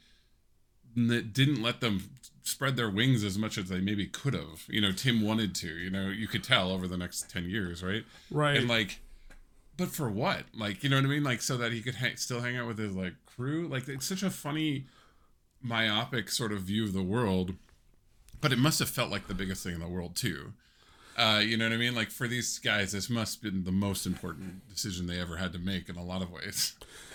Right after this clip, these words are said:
Speaker 2: Yeah, and, I mean, and it's, y-, uh, yeah, and I think, um, it, it, well, and it's funny, too, when you think about all, everything that came before it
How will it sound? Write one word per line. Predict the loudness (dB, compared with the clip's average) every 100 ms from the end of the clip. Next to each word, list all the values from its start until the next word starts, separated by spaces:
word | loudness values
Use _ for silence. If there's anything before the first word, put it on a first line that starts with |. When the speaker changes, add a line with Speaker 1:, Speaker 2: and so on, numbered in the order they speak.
| -16
Speaker 2:
Yeah, | -10 4 8 8 6 2 -4 0
and, | 2 2 0 -2
I |
mean, | 0 0
and | 0
it's, | -2 -4 -8 -10 -18 -20 -20 -20 -20 _ _ -20 -20 -20
y-, | -14 -12 -12 -8
uh, | -6
yeah, | 2 4 4 2
and | 0
I | -2
think, | 0 0 -2 -10 -20 -12
um, | -6 -4 -4 -4 -6 -8 -12 _ _ _ _
it, | -2 2
it, | 2
well, | 2 2
and |
it's | 2
funny, | 2 4 4
too, | 6 6
when | 4
you |
think | 2 0
about | 2 0 0
all, | 2 2 2
everything | 2 2 2 0
that | 0
came | -2 -4
before | -4 -4 -2
it | 0